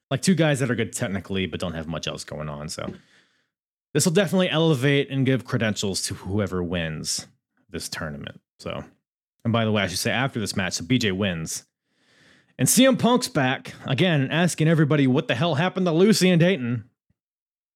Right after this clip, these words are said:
And everybody's like, "I don't know, man. Who cares? Fuck you." But B J is pissed. He's like, "You're not gonna steal my fucking thunder, boy." And then he see-, storms out of the ring. He does the up yours thing. And then <laughs> Punk,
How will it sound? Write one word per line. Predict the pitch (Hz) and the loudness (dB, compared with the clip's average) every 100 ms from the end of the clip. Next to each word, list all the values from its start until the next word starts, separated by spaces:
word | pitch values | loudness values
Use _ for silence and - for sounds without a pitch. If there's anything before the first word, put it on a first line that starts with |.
| _ _ _ 117 | _ _ _ 0
And | |
everybody's | 117 104 107 104 | 2 4 2 2
like, | 92 90 | 2 0
"I | 117 | 2
don't | 123 | 4
know, | 110 | 4
man. | 98 95 98 | 4 4 2
Who | 101 | 0
cares? | 101 95 92 85 | 0 -2 -2 -4
Fuck | - 85 | -6 -8
you." | 85 80 80 82 - _ | -8 -8 -8 -12 -16 _
But | - - | -10 2
B | 202 | 4
J | 208 165 113 | 6 4 2
is | 98 87 _ | 0 -6 _
pissed. | - 117 - - - _ _ _ | -4 -4 -4 -10 -10 _ _ _
He's | 160 160 131 | -2 0 2
like, | 120 | 0
"You're | 190 | 2
not | 214 190 | 2 2
gonna | 180 175 | -2 -4
steal | - 208 214 | -4 0 2
my | 196 165 | 2 0
fucking | - 240 - 185 | 2 0 2 0
thunder, | 117 208 214 185 | 0 2 4 4
boy." | 160 170 185 190 196 - _ _ _ | 4 4 4 4 0 -6 _ _ _
And | 123 | -4
then | 117 104 | -2 -4
he | |
see-, | 95 - 110 104 _ _ 117 101 | -4 -4 -6 -10 _ _ -20 -18
storms | 98 - 139 117 107 | -8 -6 -4 -4 -2
out | 110 | -2
of | 101 | -4
the | 98 | -4
ring. | 95 101 104 | -4 -4 -6
He | 90 | -10
does | 90 87 | -12 -14
the | - 87 - | -12 -14 -12
up | 104 - | -14 -8
yours | 101 101 92 - | -6 -6 -6 -6
thing. | 104 98 101 | -4 -2 -2
And | 98 | -2
then | 95 - - - | -4 -4 -6 -6
<laughs> | _ | _
Punk, | - 151 139 - - | -4 -2 -2 -6 -20